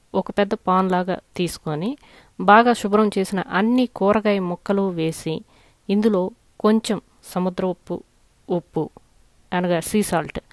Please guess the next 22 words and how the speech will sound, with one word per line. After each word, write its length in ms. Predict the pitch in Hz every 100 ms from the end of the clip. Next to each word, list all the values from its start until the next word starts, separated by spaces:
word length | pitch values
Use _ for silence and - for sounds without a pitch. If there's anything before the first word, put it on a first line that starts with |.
| - - _ _ 185
ఆ, 340 | 185 175 170 -
కొద్దిగా 260 | 185 170 156
వేసుకొని 500 | 160 - 165 226 285
ధనియాలు, 800 | 175 180 196 208 202 208 240 - _ _ -
జీలకర్ర, 760 | 175 196 208 - 175 175 180 254
మసాలా 320 | 185 - 190 185
పొడి 220 | 180 170
ఏదైనా 340 | 165 170 160
సరే 340 | 151 147 147 208 _
వేసుకొని 520 | 175 156 - 160 220 285 _ _ _ _ -
కారప్పొడి, 640 | 175 170 170 - 160 202 - _ - _ _ _ 170
నీళ్లు 520 | 180 190 208 190 - - - _ -
పోసి 300 | 170 165 -
బాగా 460 | 196 156 156 170 180
ఉడికించాలండి. 800 | 151 156 151 147 139 135 135 - _ - - _ _ 185
ఉడికిన 380 | 202 247 277 262
తర్వాత 400 | 214 214 214 208
ఈ 160 | 190
మొత్తాన్ని 600 | 185 180 - - 247 240
వడగట్టి 760 | 202 185 190 190 - 165 170 202 _ _ _
నీళ్లను 400 | 175 190 226 226
మాత్రమే 720 | 196 175 196 - 214 208 190